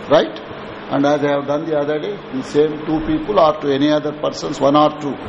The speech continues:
one lady and one gentleman, I will send the PowerPoint, this PowerPoint presentation and also the next one I am going to show, so that, uh, you can read the content and you will be able to make sense out of it. पूरे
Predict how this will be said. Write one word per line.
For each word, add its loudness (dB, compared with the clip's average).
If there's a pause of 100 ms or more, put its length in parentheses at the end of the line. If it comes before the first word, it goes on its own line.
(260)
one 4
lady 2
and -2
one 0
gentleman, -2
I 4
will 2
send 0
the 0
PowerPoint, 2
this -6
PowerPoint 2
presentation -4
and 2
also 2
the -2
next -2
one 0
I 2
am -4
going 0
to -8
show, 2 (380)
so 4
that, 2
uh, 0
you -2
can 2
read 2
the -6
content -6
and -2
you 2
will -2
be 2
able 2
to -4
make 2
sense -4
out -2
of -4
it. -10
पूरे 0